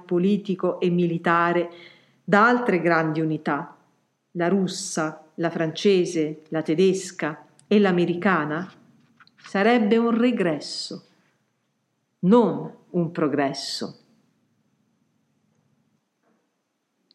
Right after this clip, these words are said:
Se perciò è destino che si avveri questo tipo di soluzione,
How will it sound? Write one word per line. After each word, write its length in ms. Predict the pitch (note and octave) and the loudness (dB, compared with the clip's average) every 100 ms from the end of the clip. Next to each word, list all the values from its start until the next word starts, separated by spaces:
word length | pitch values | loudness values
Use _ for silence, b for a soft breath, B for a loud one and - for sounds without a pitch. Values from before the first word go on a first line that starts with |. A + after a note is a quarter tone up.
| _ _ _ _ _ _ _ _ _ _ _ _ | _ _ _ _ _ _ _ _ _ _ _ _
Se 260 | - B3 B3 | -2 0 2
perciò 360 | B3 A#3+ - C#4 | 2 2 2 2
è 220 | B3+ E3+ | 2 2
destino 720 | G#3 - - G3 D3 C3+ C3 | 0 0 -4 -2 0 -2 -4
che 120 | - | -4
si 180 | E3+ - | -2 -2
avveri 340 | E3 F3 F#3+ F#3 | 0 2 2 2
questo 320 | F#3+ F#3 F#3 | -2 0 0
tipo 280 | G#3+ G#3 F3+ | 2 2 2
di 120 | F#3 | 0
soluzione, 920 | F3+ E3+ D#3 - - D3+ A#2+ C3+ | 0 -2 -2 -6 -6 -4 -4 -6